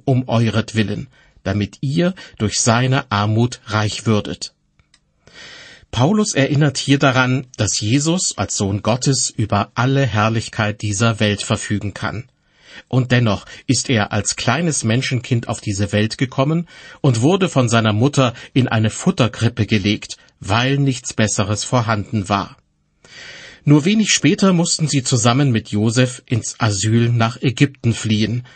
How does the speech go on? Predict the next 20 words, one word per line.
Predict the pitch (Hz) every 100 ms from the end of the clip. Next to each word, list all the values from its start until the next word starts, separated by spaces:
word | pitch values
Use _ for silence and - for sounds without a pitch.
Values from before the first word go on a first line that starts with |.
| _ _
weil | 101
König | 101 120 113 -
Herodes | 113 123 147 120 -
den | 120 107
Befehl | 107 - 139
gegeben | 135 120 123 123 120
hatte, | 107 - 117 - - - -
alle | 131 127
Kinder | 123 123 117 117 110 - -
in | 120
einem | 117 104 101
bestimmten | 107 - 123 123 127
Alter | - 104 101 107 104
zu | -
töten. | 127 - 110 - - - _ _ _ _ _ _ _ _
"Jesus | 110 131 135 143 - - _
wurde | 101 110 117 117 -
arm | 107 104 110 - - -
um | 120 120
euretwillen." | 120 110 107 110 101 110 131